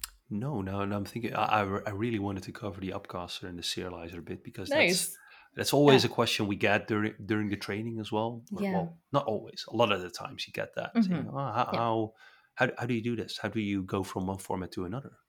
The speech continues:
Speaker 1: um,
Speaker 2: Yeah.
Speaker 1: serialized format and such?" Uh, so I definitely wanted to put that out there. Um, and, and other than that, what I wanna give you is, yeah, it's, it's just another type of data migration,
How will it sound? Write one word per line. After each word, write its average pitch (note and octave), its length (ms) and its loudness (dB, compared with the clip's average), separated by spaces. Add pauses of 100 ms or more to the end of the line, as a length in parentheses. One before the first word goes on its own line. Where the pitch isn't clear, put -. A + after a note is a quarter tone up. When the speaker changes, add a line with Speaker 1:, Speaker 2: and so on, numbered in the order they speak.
(120)
Speaker 1:
um, E2+ 320 -12
Speaker 2:
Yeah. C#4+ 140 0
Speaker 1:
serialized E2+ 440 -4
format - 400 -10
and - 100 -14
such?" - 340 -18 (400)
Uh, F#2 220 4
so G#2 160 4
I G2 60 6
definitely G#2 360 4
wanted G2 240 2
to - 100 -12
put F#2+ 220 -6
that F#2+ 200 2
out E2+ 220 -2
there. G2 280 -4 (480)
Um, F2 680 -6 (220)
and, F2+ 260 -8
and G2+ 120 -4
other G2 220 2
than F#2+ 200 0
that, G2+ 260 4
what G2 120 -2
I F#2 60 -2
wanna F#2 220 -2
give - 320 -8
you F#2 140 -6
is, F2+ 480 -6 (640)
yeah, F#2 240 -10 (1200)
it's, - 160 2
it's - 260 0
just B2 280 4
another G#2+ 280 2
type G#2+ 260 0
of F#2+ 80 -10
data G#2 220 -2
migration, F#2 680 -6